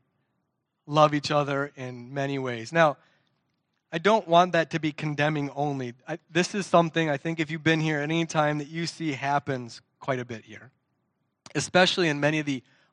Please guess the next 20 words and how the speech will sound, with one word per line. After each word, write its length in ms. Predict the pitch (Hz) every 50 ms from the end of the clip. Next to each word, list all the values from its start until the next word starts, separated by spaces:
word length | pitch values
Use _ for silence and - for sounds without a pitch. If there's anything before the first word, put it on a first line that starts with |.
| _ -
unknown, 840 | 156 160 160 160 160 151 147 147 147 143 147 143 143 143 139 135 - _ _ _ _ _ _ _ _ -
unquantified, 1200 | 175 165 165 160 - - 165 156 151 151 143 151 139 - - 147 139 139 135 135 135 135 135 135 139
not 340 | 143 139 143 143 147 160
in 100 | 160 156
the 80 | 151 143
bulletin, 840 | 139 147 147 147 147 143 143 - - 151 135 135 131 131 127 123 - _ _ _ _ _ _ _ _ _ _ _ _ _ _ _ _ _ _ _ _ -
just, 160 | 151 147 143 _ _ _ _ -
just 200 | - 147 139 - _ _ _
deeds 420 | - 175 185 185 190 196 190 151 160
of 300 | 165 165 160 165 156 147
sacrificial 1120 | - - 175 170 175 175 - 190 170 - - 180 170 - - 175 170 165 160 160 160 151 - _ _ _ _ _ _ _ _ -
love 340 | 156 160 165 160 160 160
that 120 | 160 165 -
take 160 | 175 165 165
some 140 | - 175 170
time 360 | - 160 160 160 165 175 170
and 100 | 170 160
energy 340 | 151 156 170 170 160 160 170
and 160 | 165 160 151
thought 440 | - 165 156 147 139 131 156 -